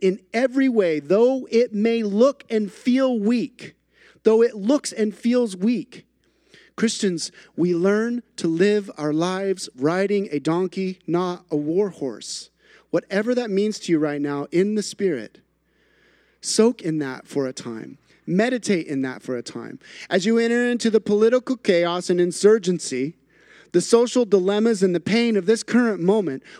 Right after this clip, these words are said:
what does it look like for you to ride in on a donkey no matter what place you come from, culturally,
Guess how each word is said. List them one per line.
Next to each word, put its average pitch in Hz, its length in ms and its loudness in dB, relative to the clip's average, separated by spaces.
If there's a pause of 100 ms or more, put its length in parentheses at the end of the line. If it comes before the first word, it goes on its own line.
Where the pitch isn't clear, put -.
what 202 100 6
does 240 120 0
it 247 60 2
look 226 220 0
like 220 160 -2
for 196 100 -2
you 214 140 2
to 202 80 4
ride 214 380 2
in 233 200 0
on 208 180 0
a 196 60 2
donkey 202 420 -2 (220)
no 269 320 4
matter 247 480 0 (200)
what 247 340 2
place 196 320 0
you 196 100 -4
come 190 260 -2
from, 180 320 -2 (200)
culturally, 262 640 2